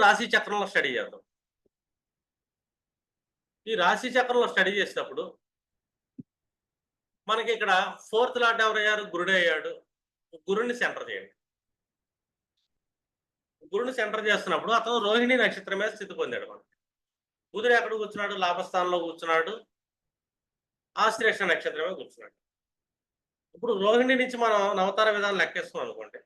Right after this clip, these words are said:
రోహిణి, అదేనా, మృగశిర, ఆరుద్ర, పునర్వసు, పుష్యం, ఆశ్లేష, అంటే బుధుడు అయితే సపోర్ట్ చేస్తున్నాడు ఫోర్త్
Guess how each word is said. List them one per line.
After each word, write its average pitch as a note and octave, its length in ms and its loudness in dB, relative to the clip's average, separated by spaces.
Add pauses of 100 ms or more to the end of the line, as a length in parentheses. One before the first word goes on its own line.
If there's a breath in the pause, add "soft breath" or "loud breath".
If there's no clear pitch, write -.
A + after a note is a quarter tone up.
(560)
రోహిణి, G#3+ 420 2 (2250)
అదేనా, E3 320 0 (380)
మృగశిర, G3 400 -2 (400)
ఆరుద్ర, - 320 0 (300)
పునర్వసు, E3 480 -4 (100)
పుష్యం, - 280 -10 (140)
ఆశ్లేష, A2 320 -14 (360)
అంటే G3+ 200 0 (120)
బుధుడు A#3 260 2
అయితే B3 260 4
సపోర్ట్ A3+ 380 2
చేస్తున్నాడు D#3 440 0 (1400)
ఫోర్త్ A3+ 300 2